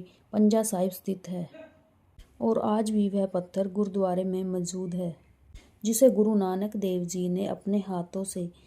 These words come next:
रोका था। उसी वजह से इस जगह का नाम गुरुद्वारा श्री पंजा साहिब पड़ा है। वाहिगुरु जी का खालसा, वाहिगुरु जी की फतेह।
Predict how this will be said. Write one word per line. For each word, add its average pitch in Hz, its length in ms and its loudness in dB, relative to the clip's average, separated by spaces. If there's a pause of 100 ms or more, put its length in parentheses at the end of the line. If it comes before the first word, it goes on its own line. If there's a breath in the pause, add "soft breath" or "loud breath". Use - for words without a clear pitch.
(300 soft breath)
रोका 180 320 -6
था। 180 280 -8 (680 soft breath)
उसी 254 300 6
वजह 202 320 6
से 202 180 2
इस 208 300 -2
जगह 202 320 4
का 180 200 -6
नाम 180 380 -4 (300)
गुरुद्वारा 185 560 0
श्री 196 260 0
पंजा 190 400 -2
साहिब 180 420 -2 (1120)
पड़ा 190 260 4
है। 185 260 -2
वाहिगुरु 185 440 2
जी 175 160 -8
का 180 240 -4
खालसा, 175 640 -6
वाहिगुरु 180 420 -6
जी 175 180 -10
की 180 220 -10
फतेह। 175 400 -12